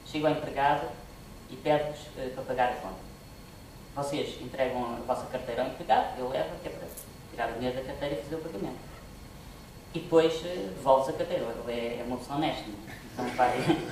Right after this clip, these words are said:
<laughs> entrega-vos a carteira e nem sequer vai perguntar o que é que lá está dentro e está tudo ok. Ou vocês desconfiam, porque na prática sabe-se lá o que é que o homem vai fazer com a vossa carteira. O objetivo do empregado se calhar também é ganhar dinheiro, como vocês.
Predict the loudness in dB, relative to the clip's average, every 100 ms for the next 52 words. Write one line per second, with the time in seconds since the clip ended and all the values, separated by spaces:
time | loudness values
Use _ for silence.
0 | -6 -6 -6 -8 -10 -8 -2 4 6 6
1 | 4 4 4 8 8 8 4 0 -2 0
2 | 6 6 10 8 8 6 4 -6 -6 0
3 | 2 2 0 2 2 0 -2 -4 -8 -14
4 | -14 -14 -10 -8 -6 -8 -10 -10 -8 -6
5 | -6 -6 -8 -8 -12 -14 -14 -16 -14 -14
6 | -12 -12 -12 -14 -10 4 8 10 8 4
7 | -2 -10 -12 -14 -4 0 0 0 -2 0
8 | 0 2 0 -2 -4 -8 -12 -12 -14 -12
9 | -8 0 2 0 -8 -4 -4 0 0 0
10 | 0 0 0 -2 -4 -8 -6 -6 -6 -4
11 | 0 2 4 4 2 -2 -2 -2 0 4
12 | 4 4 2 2 2 0 -2 0 2 4
13 | 2 -2 -2 -4 -4 -4 -6